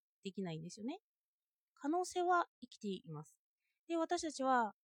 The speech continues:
価値観によって語ることができているけれど、その価値観を失ってしまったら、語ることはできなくなってしまうんですよね。で、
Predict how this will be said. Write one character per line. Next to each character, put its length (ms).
価 120
値 100
観 180
に 60
よ 80
っ 20
て 260
語 220
る 80
こ 100
と 80
が 100
で 80
き 80
て 100
い 40
る 80
け 260
れ 160
ど、 280
そ 140
の 80
価 140
値 140
観 260
を 120
失 200
っ 60
て 100
し 100
ま 100
っ 80
た 100
ら、 260
語 80
る 100
こ 140
と 80
は 100
で 120
き 200
な 120
く 100
な 100
っ 20
て 100
し 120
ま 80
う 20
ん 20
で 60
す 100
よ 60
ね。 140
で、 160